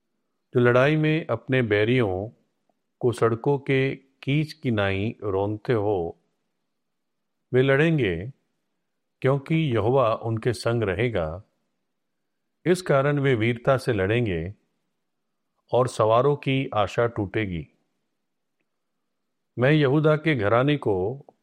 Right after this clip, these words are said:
पराक्रमी करूंगा और यूसुफ के घराने का उद्धार करूंगा,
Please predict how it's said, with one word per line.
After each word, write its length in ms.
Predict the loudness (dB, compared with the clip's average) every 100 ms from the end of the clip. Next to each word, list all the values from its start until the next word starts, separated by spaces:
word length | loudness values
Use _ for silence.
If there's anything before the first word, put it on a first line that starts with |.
| _
पराक्रमी 500 | 0 0 2 0 0
करूंगा 600 | 0 0 0 0 -2 -4 -12 _ _ _ _ _ _ _ _ _ _ _ _ _ _ -2
और 160 | 0
यूसुफ 360 | 2 0 0 -2
के 120 | 0
घराने 420 | 2 2 2 2
का 260 | 2 2 2
उद्धार 540 | 0 -6 -4 0 0
करूंगा, 540 | 0 0 0 -2 -4